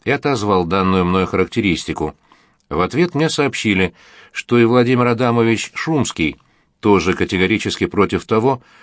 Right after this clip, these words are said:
чтобы Грецкий обучал студентов. Мне кажется, и у нас он не останется. Сейчас много частных клиник, где платят гораздо больше, чем в нашей больнице. В связи с этим подумайте о том,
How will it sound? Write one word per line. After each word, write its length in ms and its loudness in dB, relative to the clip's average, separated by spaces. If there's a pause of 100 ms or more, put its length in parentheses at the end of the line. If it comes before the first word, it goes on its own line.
(140)
чтобы 320 0
Грецкий 420 2
обучал 380 0
студентов. 640 -4 (500)
Мне 200 -2
кажется, 460 0
и 160 -2
у 100 4
нас 300 -2
он 140 0
не 80 0
останется. 720 -4 (480)
Сейчас 440 0
много 300 2
частных 460 -2
клиник, 460 0 (240)
где 260 0
платят 380 0
гораздо 400 0
больше, 380 0
чем 180 -2
в 40 -2
нашей 300 -2
больнице. 640 -4 (800)
В 60 -14
связи 280 0
с 100 -2
этим 260 0
подумайте 520 0
о 60 0
том, 300 0